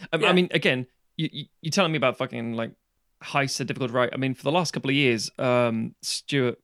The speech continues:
Speaker 1: Ashton's been sending me drafts of Polybius saying, "What do you think about this?" And,
Speaker 2: <laughs>
Speaker 1: um, <laughs> the amount of iterations and twists and abandoned plots and characters, and you're like,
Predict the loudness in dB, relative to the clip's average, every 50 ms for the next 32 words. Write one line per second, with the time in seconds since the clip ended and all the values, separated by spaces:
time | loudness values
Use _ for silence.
0 | _ -2 0 0 -2 -4 -6 -10 -10 -8 -6 -6 -6 -4 -2 -2 -2 0 0 -2
1 | -4 -6 _ _ _ _ _ -4 0 2 4 4 4 2 -2 -6 -6 -6 -6 -8
2 | -10 _ _ -4 -4 -2 -2 -2 -4 -4 -4 -2 -2 -2 -2 0 0 0 0 0
3 | 0 -2 -4 -6 -12 _ _ _ _ _ _ _ _ -2 0 2 2 2 2 2
4 | 0 2 2 2 2 2 0 -2 -2 -2 -2 0 0 0 0 0 -2 -4 -8 -10
5 | -18 -20 _ _ 0 2 4 4 4 2 2 2 2 2 2 0 0 2 4 4
6 | 4 2 2 0 -2 -2 -2 -4 -6 -4 -4 -2 -2 0 -2 -2 -4 -8 -4 0
7 | 2 2 2 0 -4 -10 -10 -12 -10 -8 -6 -4 -2 -2 -2 -4 -6 -8 -8 -6
8 | -4 -2 0 2 2 2 2 0 -2 -2 0 -2 -2 -2 -4 -6 -4 -2 0 2
9 | 2 0 0 -2 -6 -8 -6 -4 -4 -4 -4